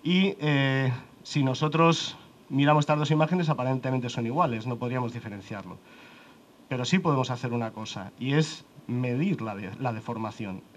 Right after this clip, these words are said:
Los dos casos están deformados, hay deformaciones en los edificios. En este caso, por terremoto, esas deformaciones van a estar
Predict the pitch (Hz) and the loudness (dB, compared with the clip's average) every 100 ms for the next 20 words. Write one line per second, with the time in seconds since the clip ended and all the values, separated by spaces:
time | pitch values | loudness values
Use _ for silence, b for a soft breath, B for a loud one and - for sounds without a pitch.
0 | - 131 120 120 147 170 196 156 123 123 | -10 -6 -4 -4 0 0 0 -2 -2 -4
1 | 113 117 127 175 113 95 - 113 117 127 | -6 -6 -4 -4 -4 -8 -10 -10 -8 -6
2 | 113 156 139 - 104 101 98 - 98 90 | -6 -6 -6 -6 -12 -12 -14 -14 -16 -16
3 | 92 - B B B B B 131 151 151 | -18 -20 B B B B B 2 4 4
4 | 160 165 127 120 120 120 135 165 131 117 | 2 2 2 -4 -6 -2 2 2 2 -2
5 | 135 135 139 131 120 160 113 123 131 120 | -2 -2 -4 -4 -2 -2 -2 -4 -4 -2
6 | 147 - | -2 -2